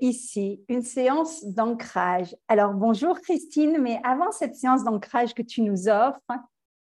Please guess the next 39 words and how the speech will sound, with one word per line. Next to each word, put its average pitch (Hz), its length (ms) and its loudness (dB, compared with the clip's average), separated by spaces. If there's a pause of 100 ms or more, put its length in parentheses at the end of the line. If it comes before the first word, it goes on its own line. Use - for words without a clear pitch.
(100)
euh, 226 200 0
je 226 120 -2
voudrais, 262 280 -2
comme 269 160 2
à 233 60 0
mon 220 160 -2
habitude, 240 420 -4
te 247 120 -4
faire 294 280 -2
ton 254 140 -6
portrait 302 460 -2
vérité 254 360 -4
de 240 100 0
Once. 185 460 -4 (540)
Donc, 254 280 0
euh, 214 280 2 (680)
sur - 160 -2
la 208 100 2
base 262 200 2
de 233 40 4
la 190 120 4
spontanéité, 262 1040 2 (200)
mes 233 200 2
invités 233 340 2
ne 277 80 2
sont 220 180 -4
jamais 254 260 0
préparés, 226 460 -2
mais 277 120 2
je - 60 -6
vous 233 80 -2
pose 339 180 0
une 302 120 4
série 277 300 -2
de - 60 -18
questions 269 540 -4 (120)
à 262 40 4
la 240 120 2
Proust, - 520 -8